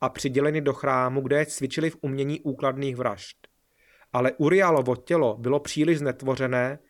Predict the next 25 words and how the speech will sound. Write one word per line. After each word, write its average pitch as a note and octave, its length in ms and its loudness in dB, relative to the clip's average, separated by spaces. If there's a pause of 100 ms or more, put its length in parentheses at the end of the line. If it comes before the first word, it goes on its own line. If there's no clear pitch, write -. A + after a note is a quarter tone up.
(320)
než C#3 240 -2
aby C#3 200 2
se E3+ 140 0
z C#3 80 -2
něho D3+ 200 2
mohl D#3+ 220 2
stát C#3+ 460 -2
svatý C#3 380 -2
bojovník. A2 640 -2 (600)
V - 100 -20
chrámu B2+ 440 0
jej D3+ 180 4
vychovali C3 500 0
jako D3 260 0
akolitu, C3 760 -4 (380)
i C#3 80 -4
když C#3 300 -4
to, C#3 360 -2 (220)
co C#3 140 -2
se D#3+ 140 0
naučil, C#3 680 -2 (260)
bylo C3+ 180 2
předmětem C#3 840 -6 (140)
častých - 540 -6
spekulací. - 840 -12